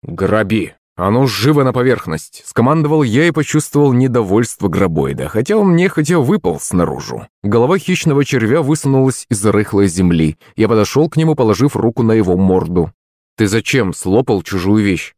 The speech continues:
Признавайся», обратился я к нему. «Думал, что это живой монстр?» Связующая нить заблестела зеленым, ответ утвердительный. «Надо отдать чужое», предупредил я. «Шеф,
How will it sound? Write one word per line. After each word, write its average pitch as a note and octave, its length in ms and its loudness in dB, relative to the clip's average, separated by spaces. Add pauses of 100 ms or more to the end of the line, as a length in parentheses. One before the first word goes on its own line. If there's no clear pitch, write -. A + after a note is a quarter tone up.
Признавайся», A2 800 -2
обратился B2 520 -2
я A#2+ 120 0
к - 80 -6
нему. G2+ 280 0 (200)
«Думал, G2+ 420 0
что G#2 220 0
это G#2 100 0
живой G2+ 260 0
монстр?» C#3 540 -4 (600)
Связующая E3+ 580 0
нить D#3+ 200 0
заблестела D3+ 560 0
зеленым, G#2 600 2
ответ G2 340 -2 (100)
утвердительный. G#2+ 1040 -4 (440)
«Надо F#2 300 0
отдать G#2+ 300 -2
чужое», E2 580 -4
предупредил F#2 500 0
я. D#2 220 0 (420)
«Шеф, - 540 -4